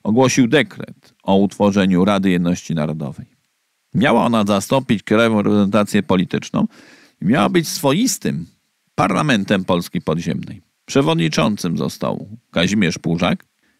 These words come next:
W jej skład wchodziło po trzech delegatów z tak zwanej grubej czwórki, czyli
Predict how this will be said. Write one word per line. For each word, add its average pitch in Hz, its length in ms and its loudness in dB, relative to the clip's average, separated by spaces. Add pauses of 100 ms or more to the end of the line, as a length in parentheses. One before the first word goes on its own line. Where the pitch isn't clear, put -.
(100)
W 120 40 0
jej 190 140 4
skład - 380 -2
wchodziło 101 500 2
po 110 160 2
trzech 160 280 0
delegatów 127 800 -2
z - 120 -18
tak 95 140 0
zwanej 104 300 2
grubej 113 380 2
czwórki, - 480 -4 (480)
czyli 80 420 0